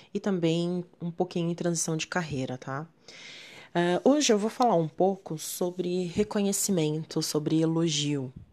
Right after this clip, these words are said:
né? Porque uma das formas da gente reconhecer o outro é elogiando, a forma mais rápida, mais prática que tem e que é mais eficaz, que pode,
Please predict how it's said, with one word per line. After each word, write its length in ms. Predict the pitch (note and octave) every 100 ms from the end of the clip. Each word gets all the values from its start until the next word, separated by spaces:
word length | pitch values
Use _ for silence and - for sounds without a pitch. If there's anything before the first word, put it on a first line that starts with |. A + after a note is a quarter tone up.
| -
né? 240 | - C3+ D#3
Porque 880 | - C#3+ - D3+ C#3+ C#3+ C3+ C3+ B2+ - _ -
uma 160 | D#3
das 240 | D3+ D#3+ -
formas 720 | D#3+ D3+ D3+ D3+ D3 D3 C#3+
da 140 | C#3+
gente 320 | D3 D3+ D3+ C#3+
reconhecer 680 | E3+ - D#3 D3 - D#3+
o 100 | D3+
outro 540 | D3 D#3 E3+ - D3+ C#3 - - -
é 160 | C#3+ D3
elogiando, 800 | D#3 D#3 D#3 D#3 E3 C#3+ C#3 C3+
a 40 |
forma 320 | - C#3+ D3
mais 380 | D3 D#3 E3 -
rápida, 600 | - - D#3 D3+ - C#3
mais 220 | C#3 C#3+
prática 800 | - - C#3 C#3 - - - C#3 - - - _
que 100 | -
tem 380 | - D3+ D#3+ E3+
e 60 |
que 400 | D3+ - E3 D#3 - - -
é 80 | D3+
mais 320 | D#3 E3 F#3
eficaz, 680 | F#3+ - - F3 C#3+ C3+ -
que 100 | -
pode, 920 | - C#3+ C#3+ C#3 D3 D3+ C#3+ C3+ C3